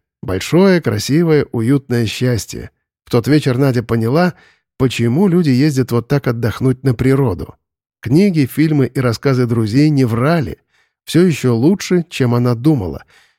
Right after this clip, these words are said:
И, кстати, никаких комаров почему-то не было. И все же мысль, что спать ей в палатке вдвоем с Игорем, который, между прочим, выпил коньяка, нет-нет достучалась в голову. Если бы могла,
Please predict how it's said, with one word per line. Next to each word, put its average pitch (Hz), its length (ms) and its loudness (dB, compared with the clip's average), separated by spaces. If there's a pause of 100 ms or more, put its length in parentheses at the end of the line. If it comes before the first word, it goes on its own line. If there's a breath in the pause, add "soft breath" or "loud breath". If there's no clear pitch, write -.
(140)
И, 135 60 2
кстати, 190 340 0
никаких 175 480 0
комаров 143 480 0
почему-то 131 460 0
не 165 160 2
было. 98 300 -8 (640)
И 123 80 0
все 160 220 0
же 160 120 4
мысль, 139 380 0
что 123 160 -4
спать 143 320 -2
ей 135 80 2
в 123 80 -6
палатке 131 400 -2
вдвоем 123 400 0
с 196 200 0
Игорем, 113 420 -4 (120)
который, 123 340 0
между 120 260 -2
прочим, 120 360 -2
выпил 120 280 -2
коньяка, 127 640 -2 (540)
нет-нет 151 560 2
достучалась 131 680 -2
в 95 100 -8
голову. 98 440 -4 (520)
Если 127 320 0
бы 127 120 0
могла, 117 580 0